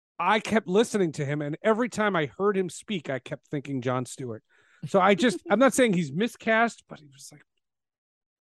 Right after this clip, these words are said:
Speaker 1: "Mm, okay."
Speaker 2: The,
Speaker 1: Um,
Speaker 2: the, I th-, but here's the thing. I haven't, I, I mean, I watch all the D C animated films. I didn't see that
Speaker 1: You
Speaker 2: one
Speaker 1: haven't
Speaker 2: yet.
Speaker 1: seen that one yet?
Speaker 2: Um, no. And so that didn't register to me at all.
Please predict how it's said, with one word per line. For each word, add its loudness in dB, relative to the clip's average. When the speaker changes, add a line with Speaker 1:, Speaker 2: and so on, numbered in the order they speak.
Speaker 1:
"Mm, -2
okay." -10
Speaker 2:
The, 0
Speaker 1:
Um, 6
Speaker 2:
the, 0
I 2
th-, 0
but 4
here's 2
the 2
thing. 0
I 0
haven't, -4
I, 0
I -6
mean, -4
I -2
watch 0
all 0
the -4
D -10
C -10
animated -8
films. -6
I -6
didn't -6
see -8
that -2
Speaker 1:
You -8
Speaker 2:
one -2
Speaker 1:
haven't -2
Speaker 2:
yet. -2
Speaker 1:
seen -4
that 0
one -2
yet? -6
Speaker 2:
Um, -2
no. 2
And -4
so 0
that -2
didn't 0
register 0
to -2
me -6
at -2
all. -2